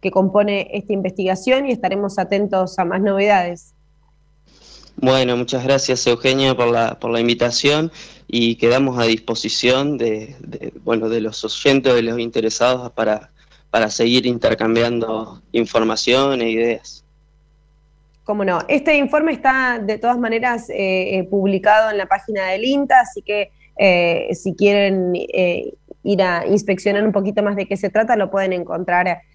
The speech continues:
Speaker 1: eh, y ahí acceder directamente al documento.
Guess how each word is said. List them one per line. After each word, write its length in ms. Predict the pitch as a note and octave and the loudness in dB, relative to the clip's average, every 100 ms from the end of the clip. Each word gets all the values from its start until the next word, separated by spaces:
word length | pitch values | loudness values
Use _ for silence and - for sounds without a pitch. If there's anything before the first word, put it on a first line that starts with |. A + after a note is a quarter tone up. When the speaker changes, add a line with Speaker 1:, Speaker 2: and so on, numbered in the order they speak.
| _ | _
Speaker 1:
eh, 280 | - F#3 E3+ F3 | -2 0 0 0
y 100 | F3 | 0
ahí 360 | E3 G3 G#3 | 0 0 -2
acceder 420 | G3 F#3+ F#3+ F#3 | -2 -4 -4 -4
directamente 520 | F3+ F3 F3 F3+ F3+ E3+ | -4 -4 -2 -2 0 -2
al 60 | |
documento. 560 | F3 E3 E3 D3+ D3+ | -2 -2 -2 -2 -4